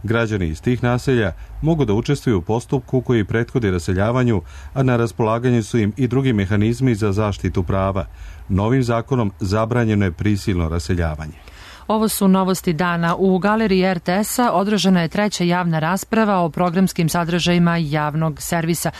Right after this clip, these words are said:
Speaker 2: Cilj je da se unapredi program i prilagodi potrebama i očekivanjima građana. Naša Ida Maričić donosi priču sa javne rasprave koju je R T S organizovao uz podršku misije oeps-a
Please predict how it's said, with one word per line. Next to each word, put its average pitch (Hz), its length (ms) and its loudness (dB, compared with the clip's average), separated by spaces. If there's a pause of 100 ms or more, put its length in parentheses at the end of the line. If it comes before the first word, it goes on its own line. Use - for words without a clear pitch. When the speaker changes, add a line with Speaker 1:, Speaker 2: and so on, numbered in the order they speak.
(340)
Speaker 2:
Cilj 269 320 2
je 226 180 4
da 208 140 2
se 196 400 2 (160)
unapredi 170 440 2
program 214 500 2
i 226 80 4
prilagodi 202 520 2
potrebama 175 640 0
i 165 120 2
očekivanjima 156 880 0
građana. 147 520 -2 (280)
Naša 196 260 0
Ida 175 120 2
Maričić 202 520 0
donosi 170 520 0
priču 196 280 -2
sa - 120 0
javne 214 220 2
rasprave 208 460 0
koju 170 360 0
je 208 200 4
R 160 160 -2
T 208 140 2
S - 80 -4
organizovao 180 720 0
uz 226 180 -2
podršku 202 480 -2
misije 151 460 -2
oeps-a 147 440 -8